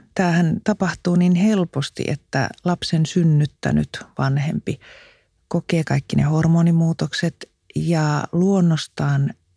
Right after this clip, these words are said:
sitoutuu siihen vauvaan ja vauvan tarpeisiin ja herkistyy siihen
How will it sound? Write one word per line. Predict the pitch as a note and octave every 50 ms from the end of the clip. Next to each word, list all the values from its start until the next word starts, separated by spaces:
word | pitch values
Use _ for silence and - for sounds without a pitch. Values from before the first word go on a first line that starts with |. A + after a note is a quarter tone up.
| _ _
sitoutuu | - - - F#3 F3 - - F3 D#3 D#3 D3+ - _ - D3+ D3 C#3+ D3 C#3+ - _ _ _ - D#3
siihen | - - D#3+ D3+ D3 D3 D3 C#3+ C#3+ D3+
vauvaan | D#3+ D#3 D3 C3+ C3 D#3 D3+ F3 - - - - E3 E3 D3+ - _ _
ja | D3 C#3+
vauvan | D#3+ D#3 D#3 D3+ D3+ D3 C#3+ D3 -
tarpeisiin | D3+ D3 C#3+ C#3+ - - - - - D3+ - - - - -
ja | - D3 - - F3+
herkistyy | F3 E3 D3+ C#3 - C#3 - - - _ - - - D#3
siihen | - - - - C#3+ D3+ D#3+ D#3 D3+